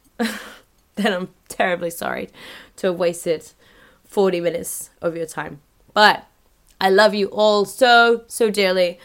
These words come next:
And to plug myself, because I always ask for plugs at the end of the episode,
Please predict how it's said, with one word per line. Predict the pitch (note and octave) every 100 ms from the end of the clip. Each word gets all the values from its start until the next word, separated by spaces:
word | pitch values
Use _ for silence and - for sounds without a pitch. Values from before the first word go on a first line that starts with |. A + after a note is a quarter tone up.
| - -
And | A3
to | A3+
plug | A3+ C#4+
myself, | C4 B3 E4 C4 G3+
because | B3
I | A#3+
always | A#3 D#4 C#4
ask | B3 -
for | G3+
plugs | A#3 G#3 -
at | G3
the | F#3
end | F3+
of |
the | F#3
episode, | F3 - F3+ E3+